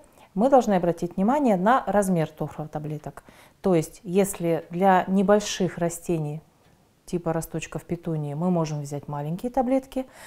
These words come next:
то для тех растений, у которых корневая система большая, тот же, может быть, огурец имеет побольше, или вы тыкву решили посадить в торфотаблетку,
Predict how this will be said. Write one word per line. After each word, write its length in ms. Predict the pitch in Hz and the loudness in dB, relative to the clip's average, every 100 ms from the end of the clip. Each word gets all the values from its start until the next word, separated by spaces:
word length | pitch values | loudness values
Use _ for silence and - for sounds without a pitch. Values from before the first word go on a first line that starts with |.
| - - _ | -20 -20 _
то 120 | 233 | 4
для 180 | 202 214 | 8 6
тех 240 | 214 214 | 6 4
растений, 400 | 196 185 - 175 | 4 2 0 0
у 60 | 165 | 0
которых 360 | 175 175 170 | -2 -2 -4
корневая 540 | 165 170 175 165 160 151 | -2 -2 0 2 2 0
система 480 | - 160 - 151 143 | -6 -8 -6 -6 -4
большая, 640 | 143 139 - 247 240 175 - - _ _ _ | -6 -4 2 4 4 2 -16 -20 _ _ _
тот 200 | 180 160 | -4 -2
же, 220 | 156 147 - _ _ | -6 -8 -14 _ _
может 200 | 160 156 | -8 -8
быть, 160 | 151 - | -8 -6
огурец 460 | 190 165 151 156 | -2 -2 -2 -2
имеет 340 | 208 208 208 - | 0 0 0 -2
побольше, 560 | 202 196 196 - 185 185 - _ | -2 0 -2 -4 -8 -8 -20 _
или 180 | 175 175 | 0 2
вы 140 | 160 | 2
тыкву 340 | 156 170 170 165 | 0 -2 0 -4
решили 380 | 175 - 196 | -4 -2 -2
посадить 460 | 196 202 220 196 190 | -2 -4 -4 -6 -8
в 40 | |
торфотаблетку, 840 | - 185 185 185 175 175 170 - | -8 -6 -6 -6 -4 -4 -6 -10